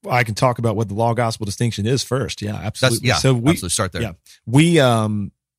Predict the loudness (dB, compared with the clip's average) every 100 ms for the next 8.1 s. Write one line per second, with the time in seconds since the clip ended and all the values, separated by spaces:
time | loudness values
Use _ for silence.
0 | _ 2 4 4 2 -4 -4 -2 0 2
1 | 2 2 2 0 -4 -4 -4 -2 -2 -2
2 | -2 -2 -4 0 0 0 -2 -4 -4 -6
3 | -6 -6 -8 -6 -6 -2 -2 0 -2 0
4 | 0 0 0 -2 -2 -4 -4 -6 -6 -6
5 | -6 -4 -4 -4 -6 -10 -12 -10 -6 -6
6 | -6 -10 -14 -20 -14 0 2 4 2 2
7 | 0 -2 -2 -2 -4 -4 -6 -4 -4 -4